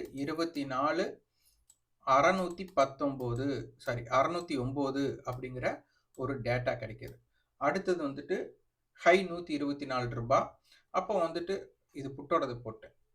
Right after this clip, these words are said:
மன்னிக்கணும். இருபத்தி நாலு ஐந்நூத்தி ஐம்பது மைனஸ் ஐம்பத்தொன்பது அப்படின்னு எடுத்துக்கிட்டா இருபத்தி நாலு நானூத்தி தொண்ணூறு. இது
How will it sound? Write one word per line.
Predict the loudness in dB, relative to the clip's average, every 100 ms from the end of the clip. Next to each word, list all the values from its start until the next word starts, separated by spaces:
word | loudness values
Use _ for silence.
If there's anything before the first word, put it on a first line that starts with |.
| _
மன்னிக்கணும். | -4 -4 -6 -14 -16 _ _ _ _ _ _ _ _
இருபத்தி | -2 2 2 2 0 2
நாலு | 4 4 2 0 -6 -6 0 0
ஐந்நூத்தி | 0 -2 0 0 2
ஐம்பது | 0 0 0 0 2
மைனஸ் | 2 2 0 -4 -10 -16 _ -4
ஐம்பத்தொன்பது | -2 -2 -2 -4 -2 -2 -4 -6 -10
அப்படின்னு | -8 -4 -4
எடுத்துக்கிட்டா | -4 -8 0 0 0 -6 -20 _ _ -4
இருபத்தி | 2 4 2 0 -2 2
நாலு | 6 6 4 2 2
நானூத்தி | 4 2 -2 -8 -6
தொண்ணூறு. | -4 -4 -8 -10 _ _ _ _ _ _ _ _ _ -6
இது | 2